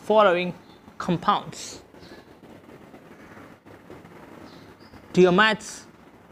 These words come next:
you got write these solutions। First question is sodium hydroxide।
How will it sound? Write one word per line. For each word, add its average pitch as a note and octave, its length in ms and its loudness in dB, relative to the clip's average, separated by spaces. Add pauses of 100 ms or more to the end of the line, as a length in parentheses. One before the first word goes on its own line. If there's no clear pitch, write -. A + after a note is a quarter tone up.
(500)
you E3 80 -6
got F#3 240 0
write F#3 300 2
these F#3+ 220 0 (340)
solutions। F3 580 -2 (680)
First A3+ 260 2
question A3 280 4
is E3 260 2 (1700)
sodium A3 640 6 (500)
hydroxide। D#3+ 800 -2